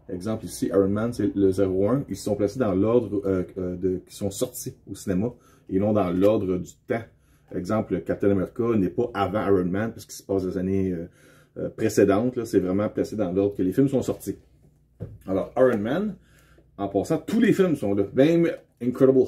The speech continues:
Hulk, qui était une distribution de Universal Studios. C'est vraiment tout ce qui a rapport au M C U. Alors, Incredible Hulk avec Edward Norton,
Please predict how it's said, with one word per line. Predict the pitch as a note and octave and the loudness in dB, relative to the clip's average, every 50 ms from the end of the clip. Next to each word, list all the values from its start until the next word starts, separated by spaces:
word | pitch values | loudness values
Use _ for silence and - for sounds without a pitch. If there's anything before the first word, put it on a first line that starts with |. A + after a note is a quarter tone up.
| - | 4
Hulk, | B2 C#3+ E3+ E3+ - - | 2 2 2 2 0 -4
qui | - | -4
était | G#2+ - A#2+ | 0 2 2
une | A2+ G#2+ | 0 0
distribution | - - - - - C3+ C3+ C3+ | -2 -4 -8 -4 0 2 2 4
de | A2 A2 G#2 | 4 2 2
Universal | G#2 A2 A#2 A#2+ B2 A#2 - C3+ C3+ | 2 2 2 4 4 4 4 2 2
Studios. | C3 - B2+ A2+ G#2+ A2 G2+ F2 | 2 2 0 0 2 2 0 0
C'est | - - G#2 G2 | -2 -2 -2 0
vraiment | G2+ A2+ B2+ B2+ B2+ - _ - | 2 2 2 0 0 -4 _ 0
tout | G3 G3+ G3+ G3 F#3 | 2 4 4 4 4
ce | - | 2
qui | - C#3+ | 2 2
a | A#2+ | 2
rapport | A2 - - C3+ C3+ | 2 4 6 6 6
au | A2+ A2+ - | 4 2 -2
M | A#2+ A#2+ A#2 | -4 -6 -6
C | - - A2 G2+ | -4 -6 -4 -4
U. | G2+ G2+ G2 - - | -4 -4 -6 -6 -8
Alors, | - F#2 F#2 F#2 - | -6 -6 -6 -6 -10
Incredible | G#2+ G#2+ - B2+ A#2+ A#2 G2 - | -10 -4 0 0 0 0 0 2
Hulk | G#2+ B2+ B2+ - | 2 2 2 2
avec | G#2 G2+ G2+ - | -2 -4 -4 -2
Edward | G2+ G#2+ G#2+ G#2+ G2+ | -4 -2 -2 0 0
Norton, | G2+ G2 F#2 - C3 D3 E3 F#3 | 0 -2 0 0 0 2 0 -2